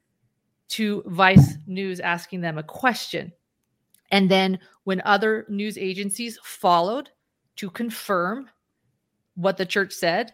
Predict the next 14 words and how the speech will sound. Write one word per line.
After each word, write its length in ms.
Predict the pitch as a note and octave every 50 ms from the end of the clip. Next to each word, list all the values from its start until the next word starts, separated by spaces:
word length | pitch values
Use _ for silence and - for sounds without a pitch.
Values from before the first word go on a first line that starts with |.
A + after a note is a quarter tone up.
| _ _ F3+
they 240 | D#3+ E3+ F#3 F3
reiterated 720 | F3+ F3 F#3+ F#3 E3+ E3+ E3+ E3+ F3+ F3+ G3 A3+ C#4+ D#4 A#3+
and 180 | F3+ E3+ E3+
shared 380 | - - - F#3+ F#3 F#3+ G3+ G3 - _ -
once 260 | E3+ F#3 F#3+ F#3 -
again 400 | A3 F3 E3+ E3+ E3+ F3+ A3 F#3+
this 160 | F3 F3+ E3+ -
statement 460 | - - F3 - - G3 G3 - F#3
with 180 | F3 D#3+ D#3+ -
additional 600 | F#3+ F#3 D#3 D#3 - F3 E3 - - F#3+ F#3+ F#3+
journalists 680 | F3 D#3 - E3 D#3+ D#3+ E3+ G#3 C4 C#4+ C#4 - - - _ _ _ _ _
who 140 | - - G#3+
reached 260 | G#3+ A3 G3 - -
out 300 | F3+ E3+ D#3+ E3+ - -